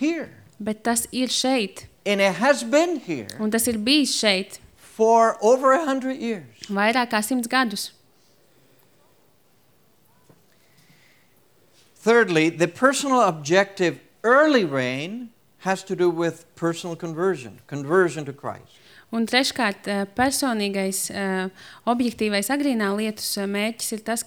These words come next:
Speaker 2: ka tas ir saistīts ar mūsu atgriešanos pie Kristus.
Speaker 1: Fourthly, the personal objective latter rain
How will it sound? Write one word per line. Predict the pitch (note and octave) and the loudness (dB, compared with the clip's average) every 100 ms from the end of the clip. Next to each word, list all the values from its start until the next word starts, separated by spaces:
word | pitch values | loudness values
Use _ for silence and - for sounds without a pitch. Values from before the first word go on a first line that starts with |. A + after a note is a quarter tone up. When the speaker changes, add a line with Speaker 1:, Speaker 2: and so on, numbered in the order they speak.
| _ - | _ -14
Speaker 2:
ka | |
tas | A3 A3 | -8 -6
ir | A3+ | -6
saistīts | A#3 A#3+ A#3+ G#3+ G#3+ | -4 -4 -4 -6 -6
ar | |
mūsu | G#3 G#3 G#3+ B3+ | -4 -4 -4 -4
atgriešanos | A#3 G#3 G#3 G#3 | -4 -4 -6 -6
pie | A3 | -8
Kristus. | A3 B3+ - G3 - - _ | -4 -4 -4 -6 -8 -8 _
Speaker 1:
Fourthly, | - G3+ B3+ B3+ D3+ C3+ D3 | 0 4 4 2 -4 -2 0
the | D#3 | -2
personal | D#3+ G#3+ A3 A3 G3 | 2 2 2 2 0
objective | E3+ D3+ F#3 F#3 E3 D3 | 2 2 2 2 0 0
latter | F3+ A3+ C#4+ C#4+ G3 D3+ | 2 4 6 4 4 4
rain | C3+ C3 C#3+ G#3+ | 2 2 0 -2